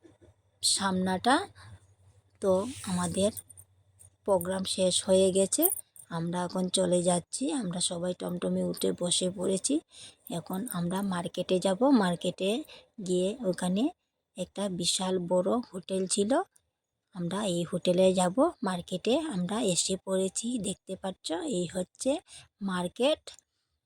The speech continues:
তো মার্কেটে আমরা যাচ্ছি, আমরা কিছুক্ষণের মধ্যে আমরা হোটেল পেয়ে যাব। দেখতে পাচ্ছ already আমরা হোটেলটা পেয়ে গিয়েছি। তো আমরা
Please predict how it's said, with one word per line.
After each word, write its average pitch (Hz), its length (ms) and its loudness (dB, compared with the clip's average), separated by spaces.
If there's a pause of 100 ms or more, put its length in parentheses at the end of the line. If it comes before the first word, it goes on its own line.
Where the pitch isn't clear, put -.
(180)
তো 196 80 -2 (100)
মার্কেটে 185 580 0
আমরা 180 240 -2 (140)
যাচ্ছি, 180 500 -2 (960)
আমরা 170 320 -4 (540)
কিছুক্ষণের 185 640 -4
মধ্যে 180 480 -2
আমরা 180 240 0 (100)
হোটেল 180 260 -4 (100)
পেয়ে 185 260 -2
যাব। 190 240 -4 (260)
দেখতে 196 380 -8
পাচ্ছ 196 260 -6 (380)
already 180 520 -2 (420)
আমরা 175 300 -2 (160)
হোটেলটা 190 460 0 (260)
পেয়ে 185 340 4
গিয়েছি। 202 500 4 (200)
তো 185 140 -4
আমরা 175 280 -2